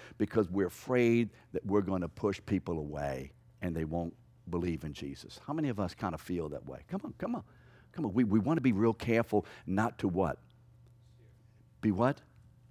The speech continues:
S-, what? Scare 'em off. That's good. Now, listen. What can I do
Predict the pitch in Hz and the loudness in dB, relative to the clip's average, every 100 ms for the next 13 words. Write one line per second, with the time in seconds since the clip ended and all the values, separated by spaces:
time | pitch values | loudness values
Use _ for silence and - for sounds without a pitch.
0 | - _ - - - - - - - _ | -20 _ -20 -20 -20 -20 -20 -20 -20 _
1 | - - - 98 139 - - 131 123 110 | -14 -12 -4 0 0 -4 0 4 6 6
2 | 104 95 76 87 82 - 101 76 - _ | 4 2 0 -6 -8 -6 -6 -6 -10 _
3 | - _ - _ - - - 80 - _ | -20 _ -20 _ -20 -8 -4 -4 -6 _
4 | 113 113 - - - _ _ _ _ _ | 4 4 4 -4 -14 _ _ _ _ _
5 | _ _ _ _ _ _ _ - _ - | _ _ _ _ _ _ _ -20 _ -20
6 | _ _ _ _ - _ - 90 107 165 | _ _ _ _ -20 _ -10 -2 4 2
7 | - 135 117 110 113 113 98 82 69 | 2 -2 0 0 0 0 0 -2 -4